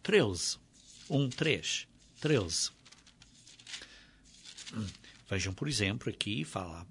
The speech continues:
a palavra, a parábola do semeador, eh, inicialmente, eh, em versículos um a nove, que depois eles perguntam,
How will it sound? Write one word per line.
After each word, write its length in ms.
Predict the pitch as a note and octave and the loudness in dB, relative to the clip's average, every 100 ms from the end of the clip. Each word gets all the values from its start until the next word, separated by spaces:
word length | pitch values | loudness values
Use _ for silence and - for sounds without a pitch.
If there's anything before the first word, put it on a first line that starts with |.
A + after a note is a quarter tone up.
| - | -12
a 100 | - | -8
palavra, 440 | F#2 F2+ F#2+ F#2+ | -2 0 -2 -4
a 180 | - F#2 | -10 -10
parábola 500 | - G#2 F#2+ G2 G2+ | 0 2 2 0 -4
do 120 | F#2 | -6
semeador, 720 | G2+ - G2+ F#2+ F#2+ C3 B3 - - - - - - - _ - | -2 -2 -2 -6 -4 2 2 0 -8 -20 -20 -20 -20 -20 _ -12
eh, 240 | - E2+ - | -10 -10 -6
inicialmente, 880 | F#2 F#2+ - E2+ F#2 B2 F#3+ - | -4 -2 -2 0 2 2 2 -2
eh, 380 | G2 F#2 D#2+ E2+ - - - - - - | -6 -6 -8 -10 -14 -20 -20 -20 -20 -12
em 80 | F#2+ | -10
versículos 580 | F2+ - - G2+ E2 G2+ | -2 0 0 -6 -4 -2
um 220 | F2+ F2 - - - - _ _ _ - | -2 -4 -12 -20 -20 -20 _ _ _ -10
a 80 | |
nove, 480 | F#2+ F#2 B2 G#3+ - - - - - - - - - | -6 0 0 0 -4 -14 -20 -20 -20 -20 -20 -20 -16
que 120 | - - | -4 -2
depois 440 | A2 - F#2 - | -2 -2 -2 0
eles 260 | G#2+ C3+ - | 0 0 0
perguntam, 640 | F3+ F3+ A3+ G3 G2+ G#2 | 0 4 2 2 -2 -4